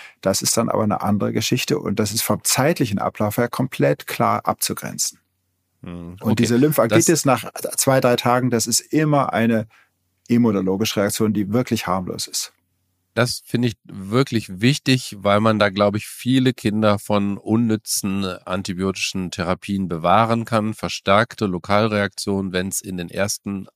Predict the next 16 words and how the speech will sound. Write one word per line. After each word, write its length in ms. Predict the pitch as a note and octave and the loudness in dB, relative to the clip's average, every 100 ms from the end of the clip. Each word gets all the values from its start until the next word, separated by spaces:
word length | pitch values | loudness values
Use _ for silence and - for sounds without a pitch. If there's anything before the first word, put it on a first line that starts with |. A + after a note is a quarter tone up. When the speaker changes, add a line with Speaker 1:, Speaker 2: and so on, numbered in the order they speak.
| _ | _
Speaker 2:
vierundzwanzig, 800 | - G2+ F#2+ F#2+ F#2+ - F2+ - | -4 -4 -2 -4 -4 -4 -6 -4
achtundvierzig 580 | F#2 - G2 G2 - - | -6 -6 -8 -8 -6 -6
Stunden 400 | - G2 F2+ F#2+ - - - - - _ _ | -2 -2 -2 -8 -10 -20 -20 -20 -20 _ _
geschwollen 500 | - - G#2+ B2 C3 | -10 0 4 6 6
ist. 280 | B2 A#2 - - | 4 2 -2 2
Immunologie, 920 | B2 C3+ B2+ A#2+ A#2 G#2+ G#2+ G#2+ F#2+ | 4 6 6 6 4 2 0 0 -2
nicht 500 | F#2+ F#2 G#2+ - - | -4 -2 -2 -4 -2
Bakteriologie. 1120 | A2 C#3 - B2+ B2 A#2+ A#2+ A#2 A2 A2 A2+ B2 - - - _ | 0 0 2 2 4 4 2 2 0 0 0 -6 -16 -20 -20 _
Ähm, 540 | G2 G2 F#2+ G2 F#2+ F#2 F#2 - - | -2 0 0 -2 -4 -8 -20 -18 -6
die 460 | F#2+ F#2+ G2 F#2+ F#2 F#2+ G2+ | -2 -2 -2 -4 -6 -14 -16
Biene 600 | F2+ F#2 G2+ G#2+ G#2 F#2 | -14 -4 0 2 2 0
und 160 | F#2 | -2
Wespe 720 | F#2 G2 - G2 F#2+ F#2 F2+ - | -2 -2 0 2 2 0 -4 -14
bringt 480 | - - F#2 F#2+ - | -18 -8 -4 -4 -6
keine 480 | - F2+ F2+ F2+ F#2+ | -2 -2 0 -4 -6
Staphylokokken. 880 | - F#2 F2 E2+ - A2 - B2 | -4 -4 -4 -6 0 -2 0 -2